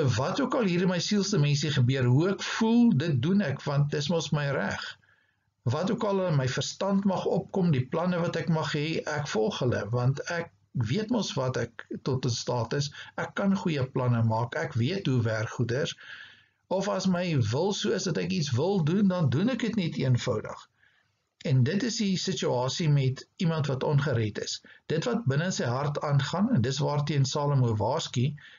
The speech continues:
die pad van die goddeloses. Dit wat ek binnekant beleef, dit koester ek en uiteindelik leef ek dit. Met my liggaam praat ek dit, ek, eh, kyk na goed wat onbehoorlik is, ek gebruik my hande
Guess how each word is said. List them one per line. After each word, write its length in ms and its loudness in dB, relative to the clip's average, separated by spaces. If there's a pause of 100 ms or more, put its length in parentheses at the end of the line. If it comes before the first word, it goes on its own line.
(140)
die 80 -6
pad 240 -2
van 140 4
die 40 0
goddeloses. 720 0 (480)
Dit 160 -2
wat 160 0
ek 160 0
binnekant 480 0
beleef, 480 -2 (640)
dit 240 0
koester 400 0
ek 160 -4
en 80 0
uiteindelik 480 -2
leef 260 -2
ek 140 -6
dit. 320 -4
Met 240 0
my 160 -2
liggaam 640 0 (400)
praat 340 -2
ek 220 -6
dit, 320 -4 (400)
ek, 320 -4
eh, 400 0
kyk 240 -4
na 160 0
goed 240 -2
wat 280 -2
onbehoorlik 760 2
is, 300 -2 (420)
ek 160 -4
gebruik 340 0
my 80 2
hande 380 0